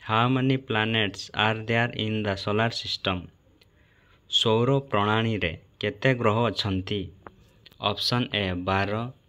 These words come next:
ଅପସନ୍ ବି, ଦଶ। ଅପସନ୍ ସି, ନଅ। ଅପସନ୍ ଡି ଆଠ। ଏହାର ସଠିକ୍ ଉତ୍ତରଟି ହେଉଛି ଅପସନ୍ ଡି ଆଠ। ପରବର୍ତ୍ତୀ ପ୍ରଶ୍ନ,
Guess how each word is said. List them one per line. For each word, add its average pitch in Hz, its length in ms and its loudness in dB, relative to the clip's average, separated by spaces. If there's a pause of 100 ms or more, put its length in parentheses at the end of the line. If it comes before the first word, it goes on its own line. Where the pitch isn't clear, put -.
(420)
ଅପସନ୍ 120 540 0
ବି, 92 320 -4
ଦଶ। 107 520 0 (360)
ଅପସନ୍ 104 520 0
ସି, 107 280 -2
ନଅ। 95 500 -2 (520)
ଅପସନ୍ 113 560 2
ଡି 110 160 -6 (100)
ଆଠ। 95 400 0 (1300)
ଏହାର 98 320 2
ସଠିକ୍ 107 380 -2
ଉତ୍ତରଟି 123 540 2
ହେଉଛି 123 400 2 (180)
ଅପସନ୍ 123 520 4
ଡି 127 100 0 (140)
ଆଠ। 95 360 2 (920)
ପରବର୍ତ୍ତୀ 113 520 2
ପ୍ରଶ୍ନ, 113 460 -2